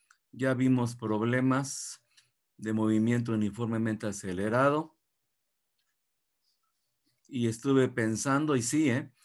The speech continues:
Les voy a hacer examen el martes, definitivamente. Entonces, eh,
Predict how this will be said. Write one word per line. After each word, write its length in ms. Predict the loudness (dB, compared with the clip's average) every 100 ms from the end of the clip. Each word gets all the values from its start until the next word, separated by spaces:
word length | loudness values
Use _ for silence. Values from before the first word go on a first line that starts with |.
| -20 _ -10
Les 140 | -2
voy 140 | 2 2
a 20 |
hacer 200 | 4 2
examen 600 | 0 -2 0 0 -2 -2
el 160 | 0
martes, 840 | 2 0 -2 -10 -16 -16 -14 -18 -20 _ _ _ _ -10
definitivamente. 880 | -6 -2 -2 -2 -2 -2 -4 -8 -16 _ _ _ _ _ _ _ _ _ _ _ _ _ _
Entonces, 720 | -10 -8 -2 -2 0 -2 -2 -4
eh, 360 | -2 -2 0